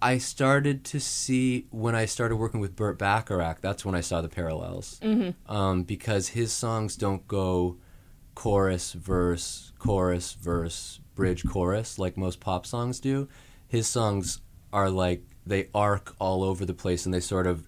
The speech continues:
Speaker 1: ebb and flow depending on what he wanted the song to sound like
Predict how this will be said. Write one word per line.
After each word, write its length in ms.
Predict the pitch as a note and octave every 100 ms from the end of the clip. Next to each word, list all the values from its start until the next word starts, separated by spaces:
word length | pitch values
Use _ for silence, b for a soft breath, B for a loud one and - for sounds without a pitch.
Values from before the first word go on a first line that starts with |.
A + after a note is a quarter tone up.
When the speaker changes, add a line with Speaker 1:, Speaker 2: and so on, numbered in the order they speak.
| -
Speaker 1:
ebb 260 | F#2+ F#2+ F#2
and 140 | E2+
flow 640 | - F#2+ G2 F#2+ F2 E2 D#2+ b b b -
depending 500 | - B2 G#2+ G2 F#2
on 200 | F2+ F2+
what 200 | F#2 F2+
he 140 | F#2
wanted 480 | F#2 E2+ E2+ E2+ F2+
the 80 | E2+
song 320 | - F2 E2
to 60 | E2+
sound 360 | - E2+ E2+ F2
like 380 | G#2 B2 -